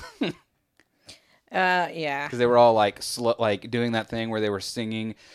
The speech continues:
Speaker 1: sensual lines to each other, but you could just see that they were saying it like, "You agree, right?" And they just would look at each other and then look at the camera and be like, "I agree," by continuing to
Speaker 2: Oh,
Speaker 1: sing
Speaker 2: that was
Speaker 1: this.
Speaker 2: the name of it.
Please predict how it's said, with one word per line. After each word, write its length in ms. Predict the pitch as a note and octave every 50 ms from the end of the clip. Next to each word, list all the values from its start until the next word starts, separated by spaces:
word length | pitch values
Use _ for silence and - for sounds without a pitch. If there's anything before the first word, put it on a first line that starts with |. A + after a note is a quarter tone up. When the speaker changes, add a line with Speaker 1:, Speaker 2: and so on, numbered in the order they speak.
| - - -
Speaker 1:
sensual 560 | - - - B2+ A#2+ A2+ - B2 A#2+ A2+ G#2
lines 360 | G2+ G#2 G#2 G#2+ A2 A2 -
to 120 | - B2 A#2
each 160 | A#2 G#2 -
other, 320 | A#2 A#2 A2 A#2 A#2 A#2
but 200 | G#2+ G#2 G#2 -
you 100 | G2+ G#2
could 160 | - A2+ G#2
just 240 | F#2 G#2 G2+ - - -
see 180 | A2+ A2 G#2+
that 120 | G#2 G#2+ F#2+
they 100 | G#2 G2+
were 140 | G2 F#2+
saying 380 | - - - G#2 G2+ G2+ G2+ G2+
it 120 | G2 D#2
like, 460 | F2+ F#2+ F2+ F2 E2+ - - _ - _ -
"You 180 | G#2+ A2 G#2 G2
agree, 440 | F#2+ F2+ G2+ G2+ G#2+ G#2+ G2 F2+ E2+
right?" 360 | F2+ F#2 F#2+ F#2+ G2 F#2 - -
And 160 | G2 F#2+ F#2
they 160 | F#2+ F#2+ F#2
just 240 | F2+ F2 F#2 - -
would 220 | G2 F#2+ F#2 E2+ F2+
look 180 | F#2+ F2+ -
at 80 | G2 F#2
each 180 | F#2 F2 -
other 280 | - F#2+ F#2 F#2+ F#2 F#2+
and 120 | F2 F2+
then 140 | F2+ F2 F2
look 160 | F2+ F2+ F2
at 80 | - F2
the 80 | F2 F2
camera 320 | - F#2 F#2 F#2 F#2 F#2
and 100 | F2 F2
be 60 | E2+
like, 300 | E2 E2 D#2+ D#2 D2+ _ _ _ _ _ _
"I 120 | - G2+ F#2+
agree," 420 | F2+ F2 E2+ F2+ F2+ F2+ E2 D#2
by 180 | D2 E2+ E2 E2
continuing 540 | - - F2 - - F#2+ F2+ E2+ E2 E2 -
to 120 | - A#3
Speaker 2:
Oh, 40 | A#3
Speaker 1:
sing 80 | G#3
Speaker 2:
that 180 | F#3+ F#3 F#3 F3+
was 200 | G3 G#3+ G#3+ G3+
Speaker 1:
this. 100 | F3 D3+
Speaker 2:
the 20 | D3+
name 200 | D#3 D3+ D3+ D3+
of 160 | D3+ D3+ D3+
it. 280 | D3+ D3 D3 B2+ -